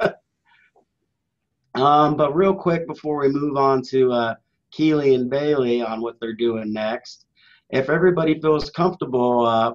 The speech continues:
feel free, because Jeannie Rubin, um, from Denver, Colorado,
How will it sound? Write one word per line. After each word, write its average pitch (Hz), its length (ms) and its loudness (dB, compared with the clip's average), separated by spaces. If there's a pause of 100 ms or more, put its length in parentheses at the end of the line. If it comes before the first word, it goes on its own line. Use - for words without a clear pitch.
feel 143 240 -2 (100)
free, 139 360 4
because 120 420 -4
Jeannie 139 380 -2
Rubin, 123 760 -2 (560)
um, 120 800 0
from 127 180 0
Denver, 135 340 0
Colorado, 127 1000 0